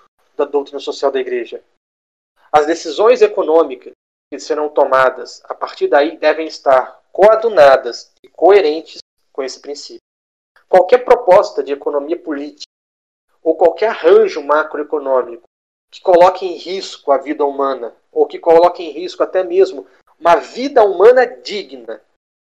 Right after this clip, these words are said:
certamente merecerá reprimendas da doutrina social da igreja. O segundo, em decorrência do primeiro, é o princípio da destinação universal dos bens.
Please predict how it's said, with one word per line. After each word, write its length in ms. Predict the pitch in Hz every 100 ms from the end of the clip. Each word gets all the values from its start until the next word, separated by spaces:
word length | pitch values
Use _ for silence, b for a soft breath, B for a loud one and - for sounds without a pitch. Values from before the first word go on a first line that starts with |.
| _ _ _ _ _
certamente 760 | - 208 208 190 160 160 165 165
merecerá 420 | 165 160 160 143
reprimendas 680 | 143 143 139 127 123 123 - _
da 80 | 131
doutrina 280 | 127 123
social 280 | 117 123 123
da 100 | 123
igreja. 340 | 127 117 110 - _ _ _ _ _ _ _ _ _
O 80 | -
segundo, 380 | - 269 285 294
em 100 | 226
decorrência 640 | 202 208 175 143 427 -
do 100 | -
primeiro, 420 | - 127 131 156 - _ _
é 80 |
o 80 | 143
princípio 540 | - 147 - - 196 -
da 60 |
destinação 720 | 151 143 - 151 151 - 165
universal 500 | 165 151 147 - 156
dos 220 | 151 139
bens. 600 | 120 127 117 113 - -